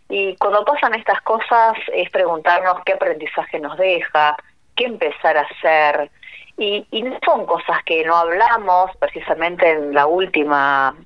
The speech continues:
en la última columna que compartimos, bueno, a ver, eh, donde les dimos muchísimos consejos para despertar acciones en la gestión,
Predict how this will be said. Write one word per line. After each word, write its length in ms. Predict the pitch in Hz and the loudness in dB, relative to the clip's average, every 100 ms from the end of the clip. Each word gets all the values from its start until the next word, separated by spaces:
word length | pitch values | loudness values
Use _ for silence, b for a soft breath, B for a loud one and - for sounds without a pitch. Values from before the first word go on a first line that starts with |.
| - | -8
en 140 | 160 | 0
la 100 | 151 | 2
última 420 | 160 165 156 151 | 0 -2 0 0
columna 640 | - 151 175 185 180 165 147 | 0 0 2 2 2 0 2
que 240 | 143 143 | 0 0
compartimos, 960 | - 143 147 147 - 214 202 175 170 170 B B B - | 0 2 2 0 0 0 4 4 2 -2 B B B 0
bueno, 220 | 160 143 | 2 4
a 60 | 165 | 2
ver, 120 | - _ - | 0 _ -6
eh, 200 | 90 156 | -4 -4
donde 300 | 170 165 170 | -2 0 2
les 160 | 170 180 | 2 2
dimos 260 | 254 254 196 | 2 -2 -4
muchísimos 560 | 185 247 247 220 196 | -4 -2 -2 0 0
consejos 600 | - 156 156 233 - 196 | 0 -2 0 0 2 0
para 340 | - 143 139 131 | 2 2 4 2
despertar 600 | 165 - 180 165 - 214 | 0 0 0 0 2 4
acciones 560 | 202 - 233 240 165 - | 2 0 2 2 0 -2
en 180 | 147 139 | -2 0
la 120 | 139 | -2
gestión, 640 | 139 - 208 214 190 170 | -4 -2 2 4 4 0